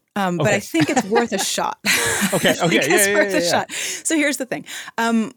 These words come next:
Speaker 1: the, the first thing that I'm trying to do is to show that, um, the, uh,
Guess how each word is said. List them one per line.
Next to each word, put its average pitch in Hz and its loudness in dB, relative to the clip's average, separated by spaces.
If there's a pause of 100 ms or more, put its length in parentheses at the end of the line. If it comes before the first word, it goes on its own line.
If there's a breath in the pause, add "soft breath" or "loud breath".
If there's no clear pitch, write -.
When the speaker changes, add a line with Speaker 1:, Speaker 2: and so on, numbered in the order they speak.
(120)
Speaker 1:
the, 214 -2
the 214 -6
first 262 -2
thing 277 0
that 247 0
I'm 208 -4
trying 190 -4
to 170 -6
do 165 -4
is - -4
to - -6
show 170 -2
that, 156 -6 (400 loud breath)
um, 160 -4
the, 165 -4
uh, 160 -6